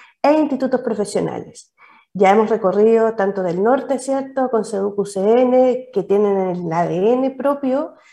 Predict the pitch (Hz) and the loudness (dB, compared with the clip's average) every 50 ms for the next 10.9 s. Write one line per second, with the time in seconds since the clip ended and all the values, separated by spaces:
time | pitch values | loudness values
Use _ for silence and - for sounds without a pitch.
0 | _ _ _ _ - - - 269 269 269 269 262 269 269 269 - - - - 240 | _ _ _ _ -18 -10 -6 -2 0 2 2 4 4 2 0 -2 -6 -2 0 0
1 | 240 233 214 202 196 196 - - - 262 269 277 269 269 277 269 269 - 240 240 | 2 2 2 2 0 0 -2 -4 -2 0 0 0 0 -2 -2 -4 -2 -2 0 0
2 | 247 240 - 254 - 233 233 240 247 247 254 247 254 254 254 226 233 240 240 254 | 0 -2 -4 -4 -2 -2 -2 -2 0 -2 -2 -2 -2 -2 -2 -2 -2 -2 -2 -4
3 | 247 - - _ _ _ - 202 208 202 208 226 220 226 254 254 - 247 247 240 | -4 -8 -18 _ _ _ -10 -4 -2 2 2 2 0 -2 -6 -6 -4 -4 -2 -2
4 | 240 226 233 - - 262 254 247 254 254 254 - - 220 220 233 226 233 262 254 | -2 -2 -4 -4 -4 -2 0 0 0 -2 -4 -4 -2 0 0 0 -2 -2 -2 -2
5 | 233 220 214 - - 254 247 254 269 269 285 285 - - - - _ _ - 214 | -2 -2 -4 -4 -8 -8 -6 -4 -2 -2 -2 -4 -8 -14 -20 -20 _ _ 0 2
6 | 233 240 247 247 233 240 233 214 220 226 220 220 214 202 196 190 185 175 165 165 | 4 4 4 4 2 2 2 4 4 4 4 2 2 0 0 0 0 -2 -4 -4
7 | - - - - - - - - - - - - - - - - - - 233 233 | -6 -12 -10 -8 -8 -8 -10 -12 -20 -20 -20 -20 -20 -20 -20 -16 -6 0 2 2
8 | 226 233 320 - 349 330 330 311 320 330 339 330 320 277 277 - - 226 214 208 | 4 4 2 4 4 6 6 6 4 4 4 4 2 2 0 2 2 2 2 2
9 | 220 220 208 214 196 196 214 214 220 - - 269 277 294 302 302 - - 226 214 | 2 2 2 2 2 0 -2 -2 -4 -4 -2 0 0 0 -2 -2 -2 -2 -2 0
10 | 226 226 226 233 247 240 226 220 233 233 226 - 240 233 240 247 233 | 2 2 4 4 4 4 4 4 2 0 0 0 -2 -2 -2 -4 -8